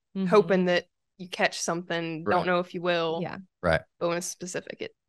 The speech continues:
Speaker 2: saves you money, saves you time.
Speaker 1: Understand. Yeah. Yeah. It's the difference between talking to a bunch of people in your middle of the funnel warm audience versus people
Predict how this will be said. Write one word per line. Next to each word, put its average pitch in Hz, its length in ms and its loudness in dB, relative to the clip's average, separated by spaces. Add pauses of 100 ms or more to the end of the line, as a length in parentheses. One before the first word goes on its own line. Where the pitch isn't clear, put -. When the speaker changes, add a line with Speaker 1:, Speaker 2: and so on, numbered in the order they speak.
(320)
Speaker 2:
saves 139 280 -10
you 180 60 -6
money, 196 300 -6
saves - 260 -10
you - 40 -14
time. 208 220 -6
Speaker 1:
Understand. 190 380 -2
Yeah. 202 160 8 (460)
Yeah. 202 120 10
It's 196 100 2
the 214 60 4
difference 196 280 2
between 185 260 -2
talking 175 280 2
to 175 100 6
a 160 40 4
bunch 165 220 2
of - 60 -12
people 170 280 4
in 165 120 4
your 160 220 4
middle 156 360 4
of 151 80 2
the 160 160 2
funnel 160 280 2
warm 196 260 8
audience 160 520 4
versus 160 360 0
people 151 580 0